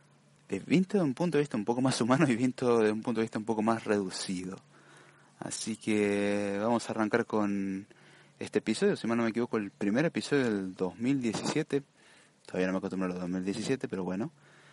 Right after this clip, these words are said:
Así que vamos a empezar a hablar y continuar con el tema de el estudio en instituciones sobre la programación.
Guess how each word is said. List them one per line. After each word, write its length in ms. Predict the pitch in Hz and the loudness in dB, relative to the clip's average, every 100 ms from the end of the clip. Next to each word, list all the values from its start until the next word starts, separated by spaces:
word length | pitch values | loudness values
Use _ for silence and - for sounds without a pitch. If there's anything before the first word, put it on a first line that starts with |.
| - _ | -20 _
Así 260 | - - | -6 -6
que 140 | 117 139 | -2 0
vamos 160 | 185 | 2
a 20 | 170 | 0
empezar 300 | 160 - 160 | -2 -4 -4
a 40 | |
hablar 280 | 143 170 180 - | -2 -2 -4 -8
y 120 | 135 | -4
continuar 420 | 139 127 135 156 | -2 -2 0 0
con 100 | 151 | 0
el 100 | 135 | 0
tema 460 | 143 151 151 151 - _ _ | 0 0 0 -2 -8 _ _
de 580 | - - 123 135 147 - _ _ | -10 0 4 4 4 0 _ _
el 140 | 117 | 0
estudio 580 | 110 - - 165 170 170 | 0 -2 -10 -4 -2 0
en 80 | 160 | 0
instituciones 760 | 120 - 117 113 - 147 156 160 - | -2 -4 -4 -6 -2 0 0 -2 -6
sobre 260 | - 135 | -2 0
la 80 | 123 | 0
programación. 500 | - 123 135 - 107 | 0 0 0 0 -2